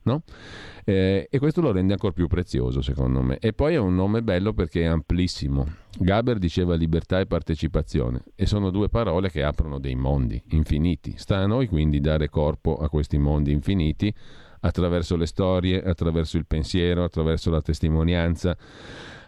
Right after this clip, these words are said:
attraverso gli ospiti, attraverso gli argomenti che decidiamo di trattare e come li trattiamo.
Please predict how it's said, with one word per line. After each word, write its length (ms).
attraverso 520
gli 100
ospiti, 520
attraverso 460
gli 80
argomenti 500
che 120
decidiamo 480
di 100
trattare 460
e 60
come 240
li 120
trattiamo. 720